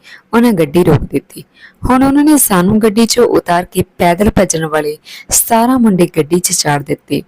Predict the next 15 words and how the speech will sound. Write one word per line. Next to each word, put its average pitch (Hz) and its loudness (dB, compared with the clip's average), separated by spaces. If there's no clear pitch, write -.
ਹੁਣ 190 2
ਭੱਜਣ 175 0
ਦੀ 175 2
ਵਾਰੀ 143 0
ਸਾਡੀ 156 -2
ਸੀ। - -8
ਇਸ 240 0
ਤਰ੍ਹਾਂ 285 2
ਉਹ 294 4
ਸਾਨੂੰ 262 2
ਤਿੰਨ 233 0
ਚਾਰ 196 0
ਕਿਲੋਮੀਟਰ 165 0
ਲੈ 139 -4
ਗਏ। 143 -16